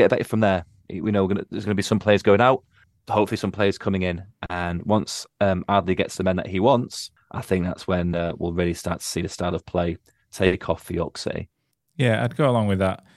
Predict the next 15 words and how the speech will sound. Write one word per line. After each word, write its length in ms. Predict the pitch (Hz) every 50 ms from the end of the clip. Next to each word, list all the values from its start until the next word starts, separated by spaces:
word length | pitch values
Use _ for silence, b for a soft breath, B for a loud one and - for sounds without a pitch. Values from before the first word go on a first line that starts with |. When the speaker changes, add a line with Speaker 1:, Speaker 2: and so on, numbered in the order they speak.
| b b b b b b b b b
Speaker 2:
I 80 | - 110
think 440 | - 127 123 110 - - - - _ _ _ _ _ _ _ -
the 120 | - 104 101
key 240 | - - 123 120 107
thing 180 | - 110 101 98
you 80 | 98 90
said 220 | - 104 98 92
there 220 | 95 95 95 92 95
is 180 | 95 87 90
you 100 | - 107
could 140 | 101 104 -
see 200 | - - 113 104
what 100 | 95 -
they 80 | 101 98
were 80 | 95